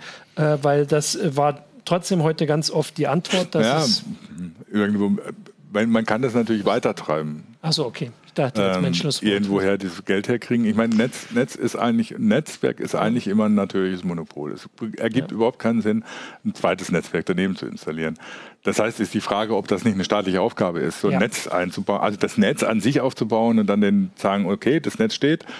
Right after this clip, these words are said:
Speaker 2: jetzt Dienstleister, guckt, was ihr daraus macht.“ Ist eine Überlegung, äh, die vielleicht immer noch mal angestellt werden
Speaker 1: Ja.
Speaker 2: sollte.
Speaker 1: Ist aber auch was, wo ich tatsächlich jetzt sagen würde, das ist was für eine andere Heise-Show, weil's auch wieder ganz viele Argumente dafür und dagegen gibt, offensichtlich, sonst, äh, hätten wir da schon längst die Lösung.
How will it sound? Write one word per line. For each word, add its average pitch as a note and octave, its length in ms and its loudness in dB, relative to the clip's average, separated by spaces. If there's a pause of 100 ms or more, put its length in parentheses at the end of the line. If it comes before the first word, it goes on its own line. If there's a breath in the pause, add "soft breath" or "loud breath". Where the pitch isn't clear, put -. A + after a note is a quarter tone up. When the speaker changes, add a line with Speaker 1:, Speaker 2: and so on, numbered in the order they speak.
(300 loud breath)
Speaker 2:
jetzt - 280 -2
Dienstleister, A#2 520 2
guckt, - 260 -6
was G2+ 120 0
ihr G2 80 2
daraus F2 260 0
macht.“ - 380 -4 (1080 loud breath)
Ist A#2 220 0
eine A2 80 6
Überlegung, G#2+ 760 2
äh, A#2+ 280 2
die A#2+ 600 2 (1080)
vielleicht A#2 480 0
immer B2+ 240 2
noch A#2 140 0
mal A#2 180 2
angestellt G2 460 -2
werden E2 220 0
Speaker 1:
Ja. - 40 -12
Speaker 2:
sollte. E2 320 -2 (380 soft breath)
Speaker 1:
Ist F#3+ 160 0
aber D#3+ 260 2
auch F3+ 200 0
was, F3+ 260 0
wo D#3+ 100 2
ich D3+ 380 -2
tatsächlich D#3 320 0
jetzt C#3+ 160 0
sagen C#3+ 180 2
würde, D3 160 0
das C#3 100 -2
ist D3+ 120 -2
was D3+ 120 2
für D#3 100 -2
eine C#3 100 0
andere C#3 220 0
Heise-Show, D#3 500 0
weil's C#3 340 -2
auch - 240 -4
wieder C#3 160 2
ganz D3 240 0
viele D3+ 240 0
Argumente C#3+ 440 0
dafür C#3+ 320 0
und C3 80 -2
dagegen D3 340 2
gibt, G3+ 180 -2
offensichtlich, E3 640 0
sonst, C#3+ 320 -2
äh, C#3+ 140 2
hätten C#3 220 0
wir C3+ 100 2
da C3 100 0
schon C3 160 -4
längst C3 260 -4
die - 40 -6
Lösung. E3 340 0